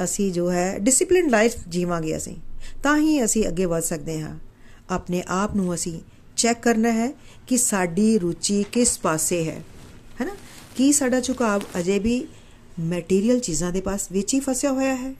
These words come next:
ਕੀ ਅਸੀਂ ਉਹੀ ਚੀਜ਼ਾਂ ਇਕੱਠੀਆਂ ਕਰਨ ਦੇ ਵਿੱਚ ਲੱਗੇ ਹੋਏ ਹਾਂ? ਉਸ ਨੂੰ ਅਸੀਂ ਚੈੱਕ ਕਰਨਾ ਹੈ, ਤਾਂ ਹੀ ਅਸੀਂ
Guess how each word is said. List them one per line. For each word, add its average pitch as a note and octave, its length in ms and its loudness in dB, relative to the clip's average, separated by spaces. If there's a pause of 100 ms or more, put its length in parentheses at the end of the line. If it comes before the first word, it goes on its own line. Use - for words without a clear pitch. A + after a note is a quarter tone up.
(680)
ਕੀ A#3+ 200 4
ਅਸੀਂ B3 300 0
ਉਹੀ G3+ 240 2
ਚੀਜ਼ਾਂ C4 300 0
ਇਕੱਠੀਆਂ B3+ 320 -2
ਕਰਨ B3 200 -2
ਦੇ B3 100 2
ਵਿੱਚ B3 200 -2
ਲੱਗੇ A#3 260 0
ਹੋਏ A3+ 180 -2
ਹਾਂ? A3 180 -2 (500)
ਉਸ F#3 220 -4
ਨੂੰ F#3 240 -4
ਅਸੀਂ D#3+ 280 -8
ਚੈੱਕ G3+ 300 -6
ਕਰਨਾ G3 360 -2
ਹੈ, G3+ 220 -4 (340)
ਤਾਂ G3+ 200 0
ਹੀ F#3 160 -2
ਅਸੀਂ F3 220 -6